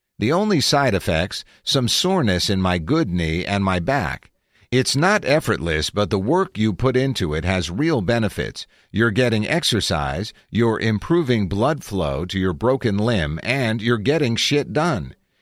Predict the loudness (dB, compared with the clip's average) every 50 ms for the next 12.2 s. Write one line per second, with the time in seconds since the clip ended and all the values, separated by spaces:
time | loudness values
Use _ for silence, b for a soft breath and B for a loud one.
0 | _ _ _ -2 -2 0 0 0 2 2 2 2 4 4 2 2 2 2 2 2
1 | 2 2 0 0 0 0 0 -2 -2 -2 0 0 0 2 0 0 0 0 0 -2
2 | -2 0 0 0 0 -2 -4 -6 -8 -12 -14 -14 _ _ _ _ _ _ _ _
3 | _ _ _ _ -2 0 2 4 4 4 4 4 4 4 2 2 0 0 0 0
4 | 2 2 2 2 2 0 0 -2 -2 0 0 2 2 2 0 0 -2 -2 -2 0
5 | 0 0 0 0 -2 -2 -4 -2 -2 -2 0 0 -2 -4 -4 -8 -10 -14 -16 b
6 | b b b b -2 0 0 2 2 2 2 2 0 0 -2 -2 -2 0 0 0
7 | 0 0 0 0 2 2 2 0 0 0 0 0 0 2 2 0 0 -2 -2 -2
8 | -4 -4 -4 -4 -4 -2 0 0 0 2 2 0 0 0 0 0 0 -2 -2 -2
9 | -2 0 0 0 0 0 0 0 -2 -2 -4 -4 -2 -2 -2 0 0 0 0 0
10 | 0 0 -2 -2 0 0 0 0 0 0 -2 -2 -4 -4 -4 -2 -2 -2 -2 0
11 | 0 0 0 0 -2 -4 -4 -4 -2 -2 0 0 0 0 0 0 0 0 0 0
12 | 2 0 0 -2